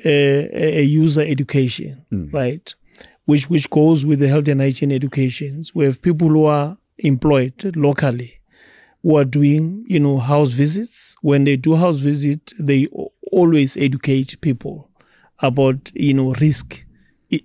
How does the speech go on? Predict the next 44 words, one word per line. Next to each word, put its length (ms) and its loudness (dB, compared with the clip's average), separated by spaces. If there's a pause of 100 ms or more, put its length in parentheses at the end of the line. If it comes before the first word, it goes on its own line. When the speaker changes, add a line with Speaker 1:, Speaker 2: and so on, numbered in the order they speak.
Speaker 1:
um, 140 0
uh, 100 -2
issues 540 0
around, 600 0 (100)
uh, 40 -4 (400)
uh, 200 -4
health 260 0
and 120 0
hygiene 320 0
matters. 560 -6 (380)
So 160 0
we, 180 4
we 220 2
normally 360 2
do 180 2
that. 260 -6
We 180 0
educate 360 0
them, 520 0
and 200 2
we, 260 2
we 200 2
have 440 0 (340)
in 140 2
our 180 4
door, 460 2 (240)
we, 260 2
we 160 2
have 160 2
our 220 0
post, 400 0
our 160 2
sticker, 520 -6 (420)
where 180 4
there's 240 2
a 140 2
messages 880 0
that 180 -4
is 180 -2
there. 280 -8
That 160 0
message 480 2
is 180 0
there 300 2